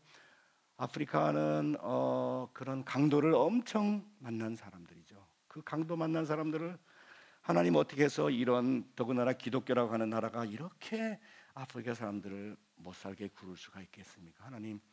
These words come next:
어, 제가, 우리가 여기서 와서 선교하는 것이 뭐 이래라 저래라 그거 아니고 하나님 속죄하는 마음으로, 어, 이 선교를 할 수밖에 없습니다. 그, 그런,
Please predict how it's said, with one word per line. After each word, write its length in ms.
어, 280
제가, 500
우리가 340
여기서 320
와서 240
선교하는 460
것이 200
뭐 140
이래라 420
저래라 420
그거 260
아니고 440
하나님 460
속죄하는 520
마음으로, 540
어, 160
이 180
선교를 480
할 160
수밖에 280
없습니다. 520
그, 280
그런, 380